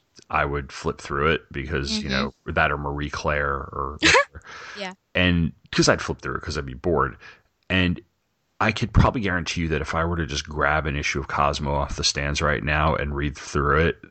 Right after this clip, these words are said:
Speaker 1: there wouldn't be much difference. Like, it's just this recurring theme with every
Speaker 2: Oh, yeah.
Speaker 1: issue and stuff. But then
Speaker 2: Yep.
Speaker 1: again, you know,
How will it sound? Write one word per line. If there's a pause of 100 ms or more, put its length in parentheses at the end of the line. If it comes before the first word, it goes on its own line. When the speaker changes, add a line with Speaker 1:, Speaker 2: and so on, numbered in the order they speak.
(160)
Speaker 1:
there
wouldn't
be
much
difference. (1040)
Like,
it's
just
this
recurring
theme
with
every
Speaker 2:
Oh,
yeah.
Speaker 1:
issue
and
stuff.
But
then
Speaker 2:
Yep.
Speaker 1:
again, (680)
you
know,